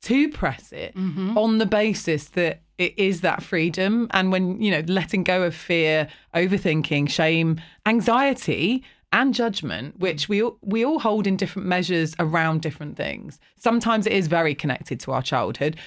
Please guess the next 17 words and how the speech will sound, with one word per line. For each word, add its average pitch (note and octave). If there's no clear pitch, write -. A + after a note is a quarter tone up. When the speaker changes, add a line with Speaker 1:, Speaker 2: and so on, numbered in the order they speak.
Speaker 1:
Sometimes F#3+
it's E3
much F3+
more E3
connected D#3+
to D#3
our D3
journey. D#3+
Sometimes E3+
it's D#3+
connected E3
to D#3+
about D3+
our D#3
relationship D3+
with D3
ourself, A#3